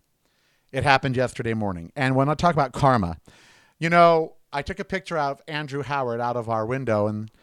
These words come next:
I looked at a friend and said, "You know, if I never become Streisand or whatever, it's all good because I got this husband and I got this house. We got these jobs at K F I."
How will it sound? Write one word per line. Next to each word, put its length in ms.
I 80
looked 180
at 80
a 40
friend 340
and 160
said, 240
"You 60
know, 120
if 60
I 80
never 200
become 300
Streisand 540
or 60
whatever, 360
it's 140
all 160
good 260
because 300
I 80
got 200
this 180
husband 420
and 100
I 80
got 220
this 160
house. 320
We 100
got 220
these 160
jobs 320
at 80
K 160
F 160
I." 340